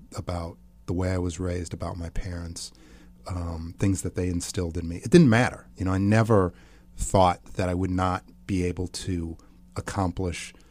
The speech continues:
the things that I wanted to accomplish. Now, I've, I've, there, there, there've been rewards that I've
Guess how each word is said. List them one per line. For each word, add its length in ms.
the 100
things 240
that 100
I 40
wanted 240
to 60
accomplish. 440
Now, 160
I've, 260
I've, 100
there, 120
there, 200
there've 300
been 180
rewards 520
that 140
I've 300